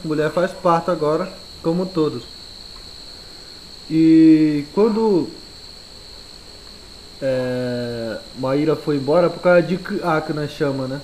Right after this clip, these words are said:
É tipo um corpo grande, né? Assim, um cesto pra pegar peixe. E ele mandava, é, aqueles caramujozinhos, né, transformar em peixe. E o tio dele foi lá e não conseguiu.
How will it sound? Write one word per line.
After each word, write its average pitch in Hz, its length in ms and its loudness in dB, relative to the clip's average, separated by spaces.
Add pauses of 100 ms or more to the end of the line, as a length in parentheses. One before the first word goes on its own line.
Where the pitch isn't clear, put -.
(200)
É 139 80 -6
tipo 175 340 -4
um 185 160 -2
corpo 175 440 -2 (100)
grande, 170 380 0
né? 185 260 -8 (260)
Assim, 170 160 -4
um 160 60 -4
cesto 165 320 2
pra 170 120 -2
pegar 165 280 -2
peixe. 147 300 -4 (680)
E 139 60 -4
ele 208 240 6
mandava, 180 880 2
é, 135 840 -4
aqueles 156 320 -8
caramujozinhos, 175 840 0
né, 175 200 -2
transformar 175 480 -2
em 180 60 -4
peixe. 156 340 -4
E 160 40 2
o 156 60 2
tio 185 320 -4
dele 175 240 2
foi 175 240 -2
lá 175 160 2
e 180 40 0
não 180 80 -6
conseguiu. 170 680 -4